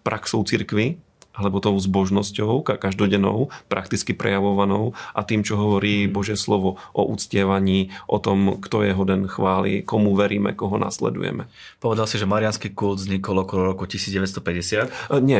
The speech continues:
Speaker 1: nie, to, to som nepovedal. On vznikol pomerne
Speaker 2: Alebo v
Speaker 1: dávno.
Speaker 2: dvadsiatom storočí? Tak
Speaker 1: E, v
Speaker 2: nejak si
Speaker 1: dvadsiatom storočí bola ustanovená jedna z posledných dogiem mariánskych o, na nebo vzatí Panny Márie. Ale mariánsky kult pomaličky vznikal
Speaker 2: Aha.
Speaker 1: už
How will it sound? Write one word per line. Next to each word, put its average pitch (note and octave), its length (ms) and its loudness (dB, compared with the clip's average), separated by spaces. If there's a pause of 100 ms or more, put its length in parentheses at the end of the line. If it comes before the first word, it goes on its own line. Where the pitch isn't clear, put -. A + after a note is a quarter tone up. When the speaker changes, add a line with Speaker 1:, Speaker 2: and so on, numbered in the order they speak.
Speaker 1:
nie, G2+ 160 4
to, G2 160 -2
to A#2+ 80 0
som A#2 160 4
nepovedal. G2 400 4
On G2 80 4
vznikol G#2 560 2
pomerne G#2 480 4
Speaker 2:
Alebo G2+ 80 6
v G2+ 80 4 (160)
Speaker 1:
dávno. G#2 160 4
Speaker 2:
dvadsiatom G#2+ 240 -2
storočí? G#2+ 480 -2 (160)
Tak - 80 0
Speaker 1:
E, - 0 -
v A#2+ 80 6
Speaker 2:
nejak A2 80 4
si G#2 80 4
Speaker 1:
dvadsiatom D3+ 320 4
storočí C#3 400 2
bola A#2 640 4 (720)
ustanovená G#2+ 640 2
jedna G#2+ 240 2
z G2+ 80 -6
posledných G#2+ 400 2
dogiem G2+ 520 4
mariánskych G#2 840 0
o, G#2+ 240 2 (160)
na A2 80 4
nebo A2 240 4
vzatí G2+ 400 0
Panny G2 240 0
Márie. G2+ 480 0 (240)
Ale A2+ 80 2
mariánsky A2+ 480 2
kult A2 400 0 (240)
pomaličky G#2+ 720 2
vznikal G2+ 960 2
Speaker 2:
Aha. - 80 -6
Speaker 1:
už G#2+ 480 0